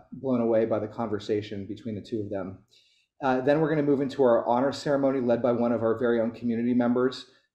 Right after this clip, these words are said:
who, uh, Rachel, who we'll tell you more about as well. And then the three of our special guests are gonna lead us in the candle extinguishing. And if there's time at the end, we will then be able to turn to questions. So if any questions come up at all during the ceremony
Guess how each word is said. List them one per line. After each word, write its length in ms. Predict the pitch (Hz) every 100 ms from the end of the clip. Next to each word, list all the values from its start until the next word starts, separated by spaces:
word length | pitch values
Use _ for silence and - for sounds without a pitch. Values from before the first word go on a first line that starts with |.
| _
who, 200 | 131 127
uh, 60 | 117
Rachel, 420 | 110 127 127 139
who 120 | 123
we'll 100 | 117
tell 140 | 117 131
you 100 | 120
more 160 | 117
about 200 | 113 113
as 120 | 113 107
well. 480 | 131 131 135 135 - _ -
And 100 | 135
then 120 | 139
the 80 | 127
three 640 | 127 135 143 139 139 147 -
of 140 | 127
our 80 | 127
special 380 | 123 143 131 131
guests 340 | 123 113 113
are 60 | 117
gonna 180 | 117 113
lead 180 | 120
us 320 | 110 107 - - _ _ _
in 80 | 131
the 60 | 117
candle 380 | - 131 120 107
extinguishing. 640 | - 117 104 101 92 90 _ _ _ _ _ _ -
And 240 | 139 135
if 140 | 135 143
there's 140 | 143
time 260 | - 160 156
at 80 |
the 80 | 165
end, 340 | 165 165 165 135
we 120 | 135
will 180 | 139 127
then 260 | 131 127
be 80 | 127
able 160 | 123 123
to 60 |
turn 280 | 117 - 131
to 100 | 127
questions. 560 | 113 135 113 - 101 -
So 100 | 147
if 100 | 131
any 200 | 175 202
questions 380 | - 147 - -
come 180 | -
up 160 | 139 131
at 60 | 127
all 200 | 123 127
during 220 | 135 120
the 60 |
ceremony 720 | 110 139 127 131 131 131 127